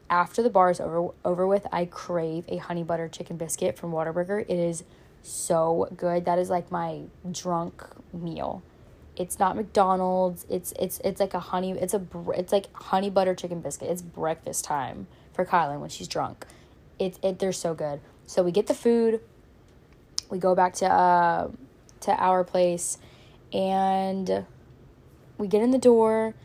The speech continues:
You know, it's, like, late at night. It's, like, two P M. Juan's parents are asleep. Um, Bruno's still out, so we're like, "Hey," like, Bruno, which is our dog, he's out, but he's, like, he gets excited, so just don't pay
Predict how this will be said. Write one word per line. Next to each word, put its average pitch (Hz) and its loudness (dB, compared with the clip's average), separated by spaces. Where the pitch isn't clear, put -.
You 208 -6
know, 202 2
it's, 196 -2
like, 247 -6
late 196 2
at 190 0
night. 180 0
It's, 180 -4
like, 202 -2
two 220 -8
P 175 -10
M. 160 -8
Juan's 175 -2
parents 170 -6
are 160 -8
asleep. 165 -8
Um, 165 -4
Bruno's 180 -2
still - -2
out, 170 2
so - -4
we're 175 2
like, 170 -4
"Hey," 202 -6
like, 190 -4
Bruno, 185 0
which 180 -2
is 180 -6
our 190 0
dog, 170 2
he's 208 -4
out, 180 2
but 180 -2
he's, 185 -8
like, 175 -4
he 180 -6
gets 185 -4
excited, 185 -4
so 185 -2
just 185 -8
don't 180 -2
pay 202 -4